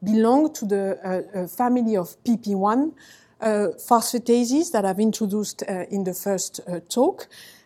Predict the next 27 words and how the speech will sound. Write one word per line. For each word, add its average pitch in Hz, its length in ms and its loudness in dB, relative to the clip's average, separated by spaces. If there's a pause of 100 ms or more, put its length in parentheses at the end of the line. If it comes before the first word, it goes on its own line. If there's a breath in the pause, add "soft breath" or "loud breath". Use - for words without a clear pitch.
And 208 220 2
these 339 200 8
enzymes 240 640 2
are 208 80 0
peculiar 247 460 2
in 220 140 2
the 214 80 0
sense 262 380 -2
that 196 160 -2
they 196 100 4
are 196 120 -2
split 254 520 -4
enzymes. 165 520 -6
They 202 80 -4
are 190 80 -6
composed 220 440 0
of - 160 -6
two 349 160 4
components, 247 600 0 (440 loud breath)
uh, 202 80 0
that 190 260 0
need 262 300 8
to - 180 0
be 233 120 2
together 214 520 0
for 208 220 -4
the 180 200 -2